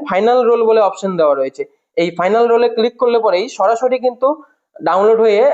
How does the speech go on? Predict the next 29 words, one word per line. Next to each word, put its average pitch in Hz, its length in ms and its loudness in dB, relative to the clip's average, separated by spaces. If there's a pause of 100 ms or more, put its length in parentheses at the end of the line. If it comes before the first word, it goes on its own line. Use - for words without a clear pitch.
আপনাদের 202 320 0
সামনে 220 160 0 (100)
পিডিএফ 220 380 0
টা 247 80 4 (180)
ওপেন 196 220 0
হয়ে 147 180 0
যাবে। 127 160 -6 (560)
এই 240 160 0 (100)
পিডিএফ 240 400 0
এ - 20 4 (120)
প্রথম 214 260 0
পৃষ্ঠাতেই 226 380 -4
দেখতে 202 200 -6
পাচ্ছেন 202 220 -2 (100)
এখানে 180 200 0 (520)
বুথের 196 360 0
ডিটেলসটা 185 420 -2
দেওয়া 170 180 2
রয়েছে, 165 280 -2 (100)
কতজন 160 360 -6
ভোটার 147 280 0
আছে। 165 140 -10 (120)
তারপর 160 220 -2 (120)
নিচের 247 280 -4
দিকে 247 240 -2
গেলে 220 200 2
পরে 170 160 -2 (460)
এখানে 202 200 -2 (120)
নামের 185 220 0